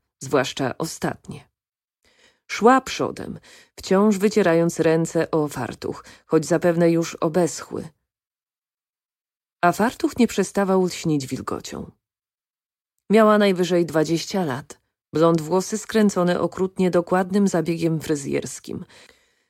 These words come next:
którego świeży efekt chroniła czerwoną jedwabną chustką. Dorota myślała, jak zapytać ją o imię i sprawowane czynności, ale najpierw zafrapowała ją sprawa laboratorium.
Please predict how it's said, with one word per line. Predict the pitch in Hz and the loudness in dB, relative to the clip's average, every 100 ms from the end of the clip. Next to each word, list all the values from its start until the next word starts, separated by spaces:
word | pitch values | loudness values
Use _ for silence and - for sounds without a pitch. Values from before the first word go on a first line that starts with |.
| _ | _
którego | - 185 175 175 175 | 0 4 6 4 2
świeży | - - 220 202 214 | 0 2 2 2 0
efekt | - 214 143 151 - | 0 0 0 -2 -6
chroniła | - - 160 160 165 165 | -4 2 2 4 2 2
czerwoną | - 175 160 156 165 170 | -2 0 0 2 2 2
jedwabną | 165 165 156 160 165 170 196 | 2 2 2 0 0 0 0
chustką. | 190 - - - - - - - _ _ _ _ _ _ _ _ _ - - - _ | -2 -10 -16 -14 -10 -10 -10 -16 _ _ _ _ _ _ _ _ _ -20 -20 -20 _
Dorota | - 196 196 208 | 4 6 6 4
myślała, | 196 185 202 190 190 - | 2 2 2 2 2 0
jak | 190 254 | -2 -2
zapytać | 240 240 202 196 - | -2 -2 0 -2 0
ją | 185 - | 0 0
o | 175 - | -2 -2
imię | 143 135 139 - - | -4 -4 -8 -12 -6
i | 156 151 | -4 -2
sprawowane | - - 156 156 160 190 175 | -2 0 2 2 2 2 2
czynności, | - 170 165 180 - - 170 160 _ _ _ - | 2 2 4 2 0 -4 -6 -6 _ _ _ -8
ale | 170 156 | -2 2
najpierw | 147 156 160 170 - - | 2 2 0 -2 -2 -4
zafrapowała | 151 165 185 165 208 190 202 175 | 0 0 0 0 0 0 2 2
ją | 165 165 | 2 0
sprawa | - 170 160 | -2 -2 0
laboratorium. | 160 160 156 139 - 92 92 156 | 0 0 0 -2 -6 -10 -10 -10